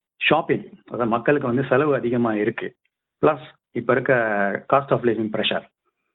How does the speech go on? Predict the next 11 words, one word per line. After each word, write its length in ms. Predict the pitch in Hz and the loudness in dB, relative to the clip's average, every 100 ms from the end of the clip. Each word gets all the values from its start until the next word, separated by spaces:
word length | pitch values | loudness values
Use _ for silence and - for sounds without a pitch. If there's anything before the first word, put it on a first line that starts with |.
| _ | _
அப்புறம் 240 | 127 131 123 | 2 2 0
பாத்தீங்கன்னா, 360 | 120 123 131 | 0 0 2
எரிபொருள் 460 | 135 165 143 123 110 | 2 0 0 0 0
விலை 260 | 101 98 | 0 -2
எல்லாமே 460 | 117 131 143 156 135 | 0 0 2 0 0
ஏறி 200 | 131 143 | 2 0
இருக்கிறதுனால, 640 | 135 110 107 95 104 120 - _ _ _ _ - | 0 -2 -2 0 -2 -4 -8 _ _ _ _ -2
இந்த 260 | 139 160 165 | 0 2 0
டைம்ல 320 | 160 165 139 | 0 0 0
போய் 180 | 147 | 2
இதை 140 | 139 | 2